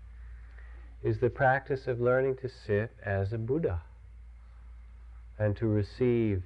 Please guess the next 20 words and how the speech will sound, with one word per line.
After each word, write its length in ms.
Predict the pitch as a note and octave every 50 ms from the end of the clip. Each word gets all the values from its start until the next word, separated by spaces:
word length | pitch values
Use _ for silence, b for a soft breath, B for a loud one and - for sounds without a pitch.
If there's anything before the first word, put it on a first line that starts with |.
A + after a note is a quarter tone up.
| - - - - -
sorrows 800 | - - - A2 G2 G2+ G2+ G2+ G#2 G#2 G#2 G#2 G#2 G#2 G2+ - - - - - - - -
and 180 | G2+ G2+ F#2+
joy, 640 | F2+ G2 F#2+ F#2+ F#2+ G2 G2 G2 G2+ G2+ G2+ G2+ G2+ G2+ - - B B B B B B -
love 540 | G2+ G2+ G2+ G2+ G2+ G#2 G#2 G#2 G#2 G2+ G2+ - -
and 180 | G2 G2 F#2 F2+ - -
fear, 580 | G2 F#2+ F#2+ G2 F#2+ G2 G2 G2+ G2+ G2+ G#2 -
expectations 1160 | G2+ F#2+ - - - - G2 F#2+ - - - G2 F#2+ F#2+ F#2+ - - G2+ F#2+ G2 F#2+ F#2+ F#2+ - - - B B B B B B B -
and 140 | F#2+ F#2+ F2+
judgments 640 | G2 F#2+ F#2+ F#2+ F#2+ - G#2+ G#2 G2 G2 G2+ - - - - B B B B B B B B B B B B B - G#2
and 100 | F#2+ F#2
plans 720 | - A2 G2+ G2 G2 G2 G2 G2+ G2 G2 G2+ F#2+ F#2+ F#2+ - - - - - b b b b b -
and 140 | G2 G2 F#2+
excitement 760 | F#2 - - - A2 G#2+ A2+ B2+ - A2 G#2+ G#2 G2+ G#2 - - - - b b b b b b b b b b b b b b b -
with 240 | - A2 A2 - -
respect, 640 | B2 A#2+ - - - F#2+ F2+ F2 F2+ F2+ - - -
as 140 | G2+ G2 G#2+
if 160 | G#2+ G#2 -
we 80 | B2+ A#2
could 240 | - - C3+ C3
bow 320 | C3 C#3+ C#3+ D3+ D#3 D#3+